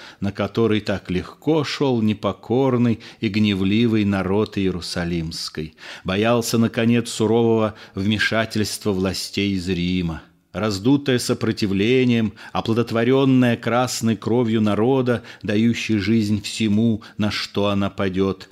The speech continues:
ещё сильнее разрастётся ересть и в гибких кольцах своих задушит Анну,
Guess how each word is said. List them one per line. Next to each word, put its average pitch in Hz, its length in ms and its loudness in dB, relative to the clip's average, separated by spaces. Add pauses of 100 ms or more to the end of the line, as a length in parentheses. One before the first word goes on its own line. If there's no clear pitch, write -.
(180)
ещё 113 560 -2
сильнее 131 640 2
разрастётся 117 960 -2
ересть 117 800 0 (180)
и 110 100 2
в 92 120 -2
гибких 101 680 -2
кольцах 131 600 0
своих 123 420 0
задушит 90 1040 -2
Анну, 85 520 -6